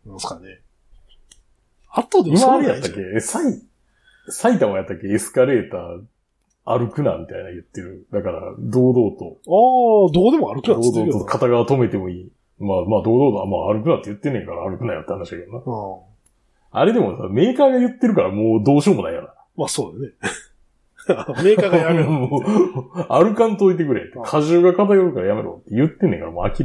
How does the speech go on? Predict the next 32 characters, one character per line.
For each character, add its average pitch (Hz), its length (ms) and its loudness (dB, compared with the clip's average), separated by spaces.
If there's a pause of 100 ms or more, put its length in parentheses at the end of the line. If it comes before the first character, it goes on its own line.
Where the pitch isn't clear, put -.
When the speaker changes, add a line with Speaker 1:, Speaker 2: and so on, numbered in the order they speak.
Speaker 2:
め 110 80 -2
ろ 87 100 -8
っ - 60 -14
て - 60 -10
話 90 180 -10
だ 92 80 -14
か - 40 -18
ら。 - 60 -20 (1120)
何、 131 360 4
何 156 220 4
言 240 120 6
う 180 40 2
て 127 60 -2
も 101 140 -2
無 131 100 0
駄 139 100 6
や 101 100 4
ん、 95 80 -2
も 92 100 -6
う 101 40 -2
そ 123 180 2
う - 20 0
な - 80 0
っ - 20 -6
た - 100 -8
ら。 - 60 -8
Speaker 1:
そ 147 140 -2
う - 20 -6
そ - 140 -6
う 131 40 -10
そ - 60 -16
う。 - 40 -20